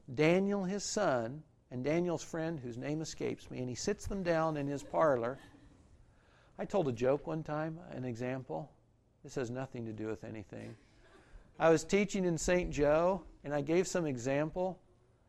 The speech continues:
and the example was Winston Churchill and his wife, and they used pet names for each other. You guys heard it here. And you know, I'm up there and I'm telling the story,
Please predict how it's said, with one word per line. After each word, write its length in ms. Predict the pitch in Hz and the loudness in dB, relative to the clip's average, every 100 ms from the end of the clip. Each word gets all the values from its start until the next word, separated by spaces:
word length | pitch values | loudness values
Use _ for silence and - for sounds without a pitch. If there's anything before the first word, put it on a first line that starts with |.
| _ _ _ - | _ _ _ -6
and 200 | 139 143 | -2 2
the 60 | 156 | 2
example 560 | 135 151 165 196 185 | 4 4 4 4 4
was 220 | 147 127 | 6 6
Winston 480 | 131 175 196 - 143 | 4 2 0 0 -2
Churchill 560 | 117 165 180 190 196 180 | 0 2 2 2 2 2
and 120 | 139 | 0
his 140 | 117 | -2
wife, 420 | 131 139 160 175 151 | 2 4 6 2 0
and 80 | |
they 80 | 139 | 2
used 260 | 147 165 - | 2 0 -2
pet 260 | 170 175 | 0 0
names 300 | 170 165 156 | 2 2 2
for 140 | - 127 | 0 -2
each 180 | 113 123 | 0 0
other. 140 | 117 | 2
You 140 | 127 | 2
guys 240 | 170 165 156 | 6 6 6
heard 280 | 165 160 139 | 4 4 4
it 20 | |
here. 340 | 147 156 160 - - - - _ - - - - _ - _ _ _ - | 2 2 2 -4 -20 -20 -20 _ -18 -16 -16 -18 _ -20 _ _ _ -8
And 140 | 131 | -2
you 100 | 139 | 0
know, 140 | 160 156 | 2 4
I'm 160 | 135 | 4
up 180 | 139 151 | 0 -2
there 140 | 156 143 | 0 0
and 100 | 131 | 0
I'm 120 | 120 | -2
telling 260 | 151 147 | -2 -2
the 60 | 131 | -2
story, 600 | - - 131 139 151 - | -6 -2 0 0 -2 -4